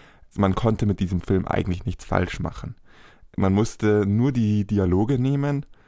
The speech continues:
man musste nur dieses Theaterstück verfilmen, Kamera, also eine Kamera aufstellen, Leute davor setzen, die die, die, die, die, die Dialoge sprechen und es wird Minimum lustig. Das war schon mal das Positive, deswegen hatte ich eine recht positive Erwartung daran.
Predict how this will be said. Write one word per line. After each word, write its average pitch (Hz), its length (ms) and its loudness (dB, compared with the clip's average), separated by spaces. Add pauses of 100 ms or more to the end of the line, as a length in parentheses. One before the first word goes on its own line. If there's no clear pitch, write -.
(200)
man 104 80 0
musste 101 240 -2
nur 107 160 2
dieses 107 240 0
Theaterstück 95 560 -2
verfilmen, 131 600 0 (100)
Kamera, 107 520 2
also 90 240 0
eine 87 120 0
Kamera 123 300 0
aufstellen, 120 320 0
Leute 95 260 0
davor 92 420 0 (340)
setzen, - 480 -2
die 87 420 0 (220)
die, 87 100 -4
die, 87 640 0
die, 87 100 -4 (240)
die, 92 80 -4
die 80 100 -4
Dialoge 87 440 2
sprechen 123 400 -4
und 87 340 -2
es - 180 -10
wird 87 200 0
Minimum 87 640 0
lustig. - 500 -10 (680)
Das - 220 -2
war 95 280 4
schon - 160 -6
mal 85 80 4
das 82 120 -2
Positive, 80 580 -2
deswegen 85 260 -2
hatte 87 120 -2
ich 87 60 -6
eine 87 100 -4
recht 85 140 -6
positive - 440 -6
Erwartung - 420 -8
daran. - 240 -10